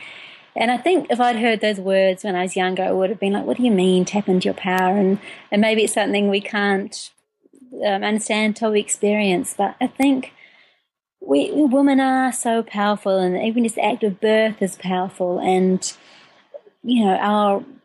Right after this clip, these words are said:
perhaps women are more emotional, or, or feminine people are more emotional than masculine people, who knows? But there, there is power in those emotions. There is power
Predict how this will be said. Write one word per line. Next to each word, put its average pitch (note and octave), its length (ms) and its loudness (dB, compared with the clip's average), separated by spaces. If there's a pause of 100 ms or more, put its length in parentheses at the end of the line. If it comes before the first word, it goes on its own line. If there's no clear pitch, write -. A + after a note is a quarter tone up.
(140)
perhaps - 260 -4
women G3 280 2
are F#3 160 2
more F3+ 240 0
emotional, F#3 560 0
or, F3+ 280 0
or F#3+ 100 0
feminine G#3+ 420 0
people G3 240 -2
are F#3+ 60 -2
more F#3 280 -2
emotional F#3+ 440 -2
than F3+ 120 0
masculine G3 480 0
people, G3+ 260 -2
who A3 200 0
knows? G3+ 320 2
But - 160 -4
there, C4 260 2
there C#4 140 4
is C#4+ 160 -2
power C4+ 480 0
in B3 300 2
those B3 240 0
emotions. F#3+ 500 0
There F#3+ 140 0
is - 80 -4
power A#3+ 520 -2